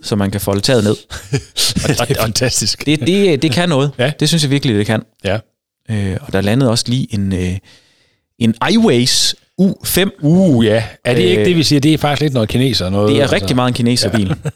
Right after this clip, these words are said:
Speaker 2: Ja. <laughs>
Speaker 1: Øh, men, men, øh, med en masse undervogns, øh, reservedele fra Folkevogn.
Speaker 2: Nå,
Speaker 1: Øhm,
Speaker 2: ja.
Speaker 1: ja.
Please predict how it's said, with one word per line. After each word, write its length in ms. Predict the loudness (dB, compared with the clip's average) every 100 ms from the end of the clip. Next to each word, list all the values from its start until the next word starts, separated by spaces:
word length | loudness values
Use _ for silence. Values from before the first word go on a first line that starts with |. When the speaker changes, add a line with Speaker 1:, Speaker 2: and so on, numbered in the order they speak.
| -2
Speaker 2:
Ja. 60 | 2
<laughs> 400 | 4 4 2 2
Speaker 1:
Øh, 60 |
men, 420 | 2 2 0 0
men, 240 | 0 2 2
øh, 160 | 0 0
med 100 | 0
en 100 | 2
masse 480 | 2 2 2 2
undervogns, 640 | 0 0 2 0 0 -2 -2
øh, 420 | 0 -2 -2 -4 -8 _ _ _ _ _ _
reservedele 400 | -2 2 2 0
fra 180 | -2 -4
Folkevogn. 480 | 0 0 0 0 -4 -8 -4
Speaker 2:
Nå, 120 | -2 -2 -2
Speaker 1:
Øhm, 300 | -2 0 0
Speaker 2:
ja. 140 | -2 -2 -8
Speaker 1:
ja. 120 | -6